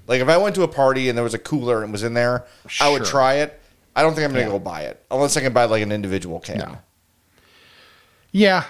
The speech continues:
Speaker 2: I get that. I, I don't know what it is about. Well, I'm not the biggest banana person. Like, a couple times a
Speaker 1: That's what I
Speaker 2: year,
Speaker 1: heard.
Speaker 2: I'll be like, I, I really want a, uh, like, something that's banana flavored.
Speaker 1: Yeah.
Speaker 2: But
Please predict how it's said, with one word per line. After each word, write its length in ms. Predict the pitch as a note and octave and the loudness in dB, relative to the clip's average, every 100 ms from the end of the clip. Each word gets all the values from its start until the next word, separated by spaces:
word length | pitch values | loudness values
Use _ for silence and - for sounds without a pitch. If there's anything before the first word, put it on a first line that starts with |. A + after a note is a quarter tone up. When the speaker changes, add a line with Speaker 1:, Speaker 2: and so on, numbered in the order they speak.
| - | -2
Speaker 2:
I 140 | F#3 | -2
get 260 | E3+ E3+ - | 0 0 2
that. 260 | D3 - | 0 0
I, 280 | - D3+ G#3 | -2 -2 0
I 40 | |
don't 140 | C4+ F4+ | 0 2
know 160 | E4 | 2
what 160 | A3+ G#3+ | 4 2
it 120 | G3+ | 2
is 240 | F#3 F3+ D#3 | 2 4 4
about. 260 | D3+ C#3 | 2 2
Well, 280 | E3+ E3+ A#2+ - | 2 2 -2 -6
I'm 180 | G3 C#4+ | -6 -2
not 400 | D#4+ C#4 - D3+ | -2 -2 -6 -6
the 120 | D3 | -4
biggest 640 | C3 A2 A2+ C3 C#3+ F#3 - | -4 -6 -4 -2 0 0 0
banana 360 | F3+ F3+ F#3 | 2 2 2
person. 480 | F3+ F#3+ F#3 G#3+ G3+ | 2 0 0 0 2
Like, 280 | D3+ C#3 - | 2 0 -6
a 60 | |
couple 320 | - B3+ C4 B3+ | -2 -2 0 -2
times 440 | - E3+ E3+ D3 | 0 0 0 0
a 40 | |
Speaker 1:
That's 100 | B2+ | 0
what 20 | G#2 | 2
I 80 | C3 | 4
Speaker 2:
year, 100 | B2 | 4
Speaker 1:
heard. 60 | |
Speaker 2:
I'll 140 | A#2 A#2 | 2 0
be 180 | A2+ C3 | 2 2
like, 200 | B2+ - - | 0 -4 -4
I, 160 | B2+ - - _ _ _ _ - - - - | -4 -4 -12 _ _ _ _ -20 -20 -20 -4
I 160 | D3 D#3 | 0 0
really 360 | C#3+ E3 E3 | 2 2 4
want 360 | D3 D3 C#3+ C#3+ - - | 4 4 2 0 -6 -2
a, 300 | C3+ B2+ B2+ | 2 2 2
uh, 360 | B2 A#2+ A2+ - - - - _ _ - - | 2 2 0 -4 -14 -20 -20 _ _ -20 -8
like, 240 | E3 C#3 - | -2 -2 -4
something 580 | - - F#3 E3+ F3 E3+ | -6 0 0 2 2 2
that's 260 | D#3 C#3 | 2 0
banana 400 | C3 C3+ B2+ C3+ | 0 0 2 0
flavored. 580 | C3 C3 B2 C3 D#3+ F3 - _ _ | -2 -2 0 2 0 -2 -8 _ _
Speaker 1:
Yeah. 240 | C#3 G#2 F2 - _ _ _ _ _ _ _ | -2 -2 -2 -16 _ _ _ _ _ _ _
Speaker 2:
But 420 | F3 F3+ D#3 - | 0 2 0 -4